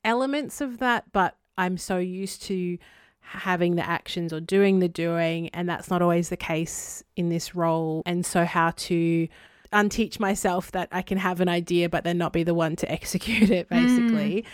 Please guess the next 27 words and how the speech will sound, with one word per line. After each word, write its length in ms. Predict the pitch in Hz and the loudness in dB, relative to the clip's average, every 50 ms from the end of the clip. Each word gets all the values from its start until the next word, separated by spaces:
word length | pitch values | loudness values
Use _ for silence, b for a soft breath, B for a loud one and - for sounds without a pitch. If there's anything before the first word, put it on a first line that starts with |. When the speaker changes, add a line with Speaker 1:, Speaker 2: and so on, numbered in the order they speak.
| B B B B B _ - | B B B B B _ -4
Speaker 1:
Or, 500 | 208 202 202 196 196 190 190 190 190 - - - | 0 0 2 2 2 2 0 0 -2 -4 -2 0
you 80 | 220 | 2
know, 100 | 208 190 | 4 4
sometimes 400 | 196 - 202 190 208 190 185 180 | 4 2 2 2 4 4 4 4
people 240 | - - 175 175 180 165 | 4 2 4 4 4 4
are 60 | 170 | 4
looking 300 | 170 175 - - 175 170 | 2 0 0 0 -2 -2
for 220 | - - 175 165 | 0 0 0 0
a 60 | 170 | 0
steer, 360 | 165 - - - 175 170 165 165 | 0 -2 0 2 2 2 2 2
but 180 | 170 156 - - - - _ _ - 185 | 0 -2 -4 -4 -12 -20 _ _ -4 -4
it's 180 | 175 - - - - 190 | -4 -4 -6 -10 -6 -6
absolutely 400 | 190 175 - - - - 180 175 | -6 -4 -4 -6 -6 -4 -2 -2
not 180 | 175 - - | -2 -2 -2
my 120 | - - 180 | -2 -4 -4
accountability 760 | - - 165 151 165 175 175 160 160 160 165 175 170 156 156 | -2 -2 -2 -2 -2 -2 -2 -2 0 0 0 -2 -2 -4 -4
to 160 | - - 170 | -6 -6 -4
go 240 | - 170 165 160 156 | 0 0 2 2 2
and 240 | 165 170 170 170 - B B B B B B | 0 -2 -4 -6 -8 B B B B B B
do 180 | - 190 175 170 | -4 -2 -2 -2
the 120 | 170 180 | -2 -4
thing. 420 | - 262 262 269 262 262 254 254 B B B B B _ _ _ _ - | 0 0 0 0 0 -2 -4 -6 B B B B B _ _ _ _ -4
I 80 | 196 196 | -2 0
knew 280 | 196 196 196 202 208 190 | 0 2 0 0 0 0
that 180 | 196 - - | -2 -2 -2
would 160 | 185 185 170 | -4 -6 -4
be 600 | - 175 170 170 165 165 165 170 165 170 170 170 | -4 -4 -4 -4 -4 -6 -6 -8 -8 -8 -10 -12